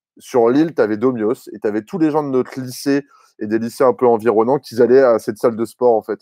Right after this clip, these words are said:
Enfin, ils allaient pas tous à cette salle, mais il y avait pas mal de gens. Et en fait, c'était un peu le, t'allais là-bas et tu parlais avec des gens et tout. Et c'était un peu stylé. Mais, euh, bref, nous, on y allait pour se marrer à vingt heures. On rentrait à vingt-deux heures, je me souviens. Et j'y allais même en métro. Je prenais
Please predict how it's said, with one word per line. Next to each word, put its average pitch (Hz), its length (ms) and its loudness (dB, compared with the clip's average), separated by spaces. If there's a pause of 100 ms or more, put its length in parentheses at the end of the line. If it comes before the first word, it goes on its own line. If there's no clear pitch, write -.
Enfin, 98 200 -4
ils 104 80 -2
allaient 110 140 -2
pas 135 140 2
tous - 240 -12
à 131 40 -8
cette 120 160 -14
salle, 151 240 -2 (280)
mais 110 100 -2
il - 20 0
y - 20 6
avait 113 140 4
pas 131 100 0
mal 127 140 0
de 123 80 -2
gens. 123 160 -4
Et 117 40 -2
en 107 60 0
fait, - 160 -2
c'était 110 220 -4
un 104 100 2
peu 120 240 0
le, 104 240 -2
t'allais 110 300 0
là-bas 110 500 2
et 101 60 -2
tu - 160 -20
parlais 104 160 -4
avec 101 120 -8
des 101 140 -4
gens 107 300 -4
et 104 100 -6
tout. 110 320 -10
Et 95 140 -8
c'était 95 160 -8
un 92 100 -2
peu 101 140 -10
stylé. 117 400 -6
Mais, 104 80 -2
euh, 98 120 -2
bref, 110 200 0
nous, 110 80 -2
on 113 80 -2
y 113 60 2
allait 110 120 4
pour 107 160 0
se - 140 -16
marrer 110 240 4
à 107 100 4
vingt 104 280 0
heures. 120 200 2 (240)
On 107 120 0
rentrait 110 260 -2
à 107 80 4
vingt-deux 123 420 2
heures, 117 180 4
je 123 100 -12
me 110 40 -4
souviens. 107 440 -4 (500)
Et 104 60 -4
j'y 98 120 0
allais 110 140 2
même 123 180 -2
en 107 80 2
métro. 110 380 -2
Je - 100 -20
prenais 98 160 -6